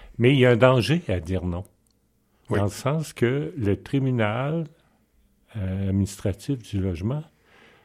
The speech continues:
Speaker 1: le propriétaire te demande vingt piastres d'augmentation, mais les autres, ils peuvent t'en donner trente ou quarante.
Speaker 2: C'est ça. Aussi, faut, donc, faut surveiller ça.
Speaker 1: Euh, ça fait que là, euh, on se retrouve dans une situation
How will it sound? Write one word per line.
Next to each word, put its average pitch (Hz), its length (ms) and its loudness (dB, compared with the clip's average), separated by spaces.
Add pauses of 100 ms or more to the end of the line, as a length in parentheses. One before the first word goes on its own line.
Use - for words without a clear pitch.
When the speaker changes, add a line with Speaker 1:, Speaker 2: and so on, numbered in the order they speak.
(200)
Speaker 1:
le 107 140 2
propriétaire 113 800 0
te 107 100 -4
demande 95 460 0
vingt 101 160 0
piastres 104 260 -2
d'augmentation, 92 840 -2 (320)
mais 95 80 -2
les 87 120 -4
autres, 139 220 -4
ils 92 100 -4
peuvent 98 280 -4
t'en 90 180 -4
donner 87 300 -4
trente - 600 -8 (200)
ou 101 60 -10
quarante. 87 420 -6 (320)
Speaker 2:
C'est 123 200 0
ça. 104 280 -2
Aussi, 117 280 0
faut, 110 180 0
donc, 107 200 0
faut 113 140 -2
surveiller 107 440 0
ça. 113 120 0
Speaker 1:
Euh, 101 40 0 (260)
ça - 280 -4
fait 131 160 0
que - 140 -4
là, 156 200 6 (240)
euh, 98 680 2 (260)
on 107 100 0
se - 160 -4
retrouve 143 360 -2
dans 104 120 0
une 101 120 0
situation 147 680 -4